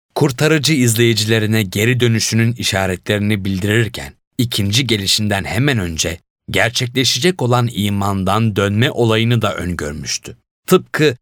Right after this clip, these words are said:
Nuh'un günlerinde olduğu gibi dünyasal işlerin ve zevk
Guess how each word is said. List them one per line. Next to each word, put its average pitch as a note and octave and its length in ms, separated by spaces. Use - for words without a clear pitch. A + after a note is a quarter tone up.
Nuh'un B2+ 580
günlerinde G#2 720
olduğu G#2+ 500
gibi C#2 320
dünyasal G2 800
işlerin E2 640
ve A2 260
zevk F#2 500